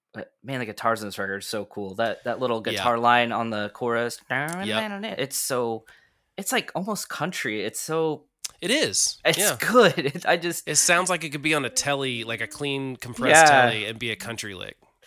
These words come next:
Speaker 2: It's
Speaker 1: Yeah.
Speaker 2: weird.
Speaker 1: Uh, and, and so, yeah, no,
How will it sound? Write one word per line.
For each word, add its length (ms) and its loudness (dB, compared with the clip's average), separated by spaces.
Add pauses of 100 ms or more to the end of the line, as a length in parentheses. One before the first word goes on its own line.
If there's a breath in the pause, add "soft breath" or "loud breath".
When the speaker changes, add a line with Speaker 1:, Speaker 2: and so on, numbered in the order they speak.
Speaker 2:
It's 180 -2
Speaker 1:
Yeah. 280 8
Speaker 2:
weird. 160 -4 (400 soft breath)
Speaker 1:
Uh, 220 -4 (340)
and, 220 -2
and 180 0
so, 120 2
yeah, 240 4
no, 260 -4